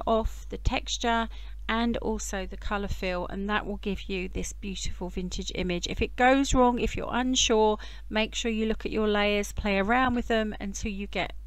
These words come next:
the, uh, effect that you require, but it should be texture, then your colour fill, and then your image at the bottom. Remember, with the blending modes, you are always affecting the two layers, so the layer you've got highlighted and the one below.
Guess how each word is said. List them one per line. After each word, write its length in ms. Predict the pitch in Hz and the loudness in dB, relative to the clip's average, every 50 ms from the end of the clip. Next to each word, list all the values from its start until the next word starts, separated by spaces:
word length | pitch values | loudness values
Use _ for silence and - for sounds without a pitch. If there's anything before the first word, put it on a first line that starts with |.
| - - | -10 -6
the, 280 | - 196 185 190 - - | -6 -6 -4 -4 -4 -2
uh, 280 | - 190 190 185 185 190 190 - - - - - - - - - - - - | 0 2 4 4 6 4 4 2 -2 -6 -6 -6 -8 -8 -8 -10 -12 -10 -10
effect 440 | - 202 - - 208 175 - - - | -10 -10 -4 -2 -2 -2 -2 -4 -6
that 100 | - - | -6 -4
you 160 | - 196 196 | -2 -4 -4
require, 420 | 190 190 - - - 196 185 185 185 | -4 -2 2 4 4 6 6 4 4
but 140 | - 190 | 4 2
it 100 | 220 208 | 4 4
should 180 | - - 285 233 | 4 2 4 2
be 80 | - 226 | 0 -2
texture, 500 | 226 - - 311 - - - - - 269 | -2 2 0 0 2 2 -2 2 2 2
then 220 | 269 320 311 294 | 4 4 2 4
your 100 | 262 226 | 2 0
colour 300 | 196 - - 208 190 196 | -2 0 0 0 0 0
fill, 280 | 190 - - 202 190 185 | -2 -2 -2 -2 0 0
and 140 | - 190 190 | 0 0 -2
then 140 | 190 190 190 | -2 0 -2
your 140 | 185 185 - | -2 -4 -2
image 340 | - 190 185 185 185 - - - | -2 -2 -2 -2 -2 -2 -4 -4
at 160 | - 170 - | -4 -6 -4
the 80 | - 180 | -6 -6
bottom. 480 | - 160 160 - - - 165 156 170 - - - - - - - - | -4 -4 -4 -4 -4 -6 -6 -6 -6 -8 -10 -10 -10 -10 -10 -10 -6
Remember, 360 | - 208 220 240 262 269 254 | -2 0 2 4 6 6 6
with 200 | 262 233 220 - | 6 6 4 4
the 80 | - 208 | 0 2
blending 540 | - - 233 247 262 262 262 262 254 240 247 | 4 6 6 6 6 4 4 4 2 2 4
modes, 420 | 240 233 240 240 240 233 - - | 4 4 4 2 2 0 -2 -4
you 120 | 220 214 202 | 0 2 4
are 100 | 196 - | 2 4
always 540 | - - 233 240 240 247 247 247 240 - - | 4 2 2 2 2 2 2 2 0 -2 -4
affecting 760 | 214 - - - 247 240 - - - - - 226 226 226 226 - - - - - - | -6 -6 -2 0 0 0 -2 -6 -4 -2 -2 0 0 -2 -4 -6 -8 -12 -10 -8 -2
the 100 | - 202 | -2 -2
two 340 | - - - 240 226 214 208 | 4 4 6 6 6 4 4
layers, 380 | 202 202 180 170 165 160 170 - | 4 4 4 4 4 2 0 -2
so 140 | - - 190 | -6 -4 -4
the 80 | 190 | -2
layer 200 | 185 196 214 214 | 0 2 2 2
you've 180 | 214 214 - - | 4 2 2 2
got 180 | - - - | 2 0 0
highlighted 640 | - - 247 247 247 240 233 233 220 - 240 226 - - | 2 2 2 4 4 4 2 2 2 0 -2 -2 -2 0
and 100 | 202 208 | 2 2
the 60 | 208 | 4
one 260 | 196 202 202 190 190 | 4 4 4 4 4
below. 440 | 190 190 180 180 170 160 160 156 | 2 2 2 2 2 2 0 -2